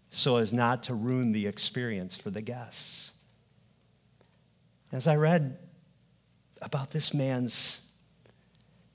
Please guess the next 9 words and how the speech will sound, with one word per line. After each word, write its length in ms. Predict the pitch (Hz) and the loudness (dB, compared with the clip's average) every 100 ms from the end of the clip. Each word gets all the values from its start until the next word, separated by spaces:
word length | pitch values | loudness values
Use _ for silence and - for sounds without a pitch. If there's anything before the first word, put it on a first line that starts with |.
| _ - | _ 4
difficulty 920 | 175 - 180 151 117 - 113 104 135 | 6 6 0 -2 -4 -4 -6 -6 -4
in 220 | 127 127 | -2 0
knowing 540 | 139 143 135 123 113 - - _ _ _ _ _ _ _ _ | 0 2 2 0 -4 -12 -20 _ _ _ _ _ _ _ _
who's 460 | - - 185 165 139 | -6 4 6 6 4
ready 300 | 160 165 143 | 0 2 2
to 80 | 120 | 2
mourn 580 | 110 113 156 170 160 | 2 2 4 6 6
with 220 | 127 110 104 | 4 0 -6
me, 400 | 87 95 - | -8 -10 -14